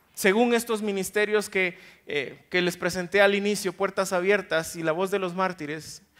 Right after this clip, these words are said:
lo primero que piden estas personas cuando se les pregunta, "¿Qué necesitas? ¿Cómo los podemos ayudar?", lo primero que dicen, "Por favor, díganle a nuestros hermanos que oren por nosotros". No subestimes el poder de la oración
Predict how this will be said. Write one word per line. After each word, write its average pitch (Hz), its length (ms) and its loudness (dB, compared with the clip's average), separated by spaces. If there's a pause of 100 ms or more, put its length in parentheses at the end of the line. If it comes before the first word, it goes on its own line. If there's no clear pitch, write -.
(180)
lo 208 240 6
primero 247 580 6
que 240 120 4
piden 240 440 4
estas 226 360 -2
personas 214 540 0
cuando 196 220 -2
se 196 80 0
les 190 160 0
pregunta, 196 480 0
"¿Qué 269 120 4
necesitas? 254 760 2 (160)
¿Cómo 269 220 8
los 262 160 8
podemos 233 420 4
ayudar?", 190 500 4 (280)
lo 202 180 6
primero 269 420 8
que 240 140 0
dicen, 220 380 0 (260)
"Por 185 120 -8
favor, 185 480 0 (240)
díganle 214 600 -4 (180)
a 180 120 -6
nuestros 196 320 -8
hermanos 208 480 -4
que 165 120 -6
oren 190 300 -4
por 180 140 -8
nosotros". - 600 -8 (3750)
No 214 100 -2
subestimes 214 640 -2
el 208 100 -2
poder 190 340 0
de 190 100 0
la 185 80 0
oración 180 560 -4